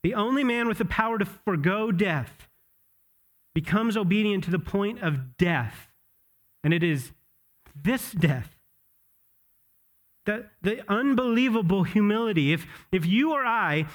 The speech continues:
had the power over death and we, and we chose to lay down our lives anyway, wouldn't we make it at least a little more noble?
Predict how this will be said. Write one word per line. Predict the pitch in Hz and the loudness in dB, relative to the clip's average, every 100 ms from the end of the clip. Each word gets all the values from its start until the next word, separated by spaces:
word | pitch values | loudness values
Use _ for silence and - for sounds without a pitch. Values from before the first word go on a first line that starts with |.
| - | -4
had | 208 | 0
the | 185 180 - _ _ _ | 0 -2 -6 _ _ _
power | - 269 285 277 | 0 2 2 0
over | 240 233 | 0 0
death | 202 226 175 196 | 0 0 0 0
and | 185 | 2
we, | 233 214 - - | 2 0 -6 -2
and | 185 | 0
we | 208 226 | 2 0
chose | - - 240 254 262 214 | -2 -4 -2 -2 -4 -4
to | - | -2
lay | 202 202 233 | 0 0 0
down | 226 240 | 0 2
our | 233 202 | 0 0
lives | 202 220 208 220 | -2 -2 -4 -2
anyway, | 190 226 247 277 294 - _ _ _ _ _ _ _ - | 0 0 0 -2 -6 -10 _ _ _ _ _ _ _ -4
wouldn't | - 294 | -2 0
we | 277 | 2
make | 214 262 | 2 2
it | 285 | 0
at | 247 214 | 2 2
least | 254 247 | 2 2
a | 214 | 0
little | 214 254 | 0 2
more | 226 254 214 | 2 2 2
noble? | 175 175 247 330 | 2 2 0 -2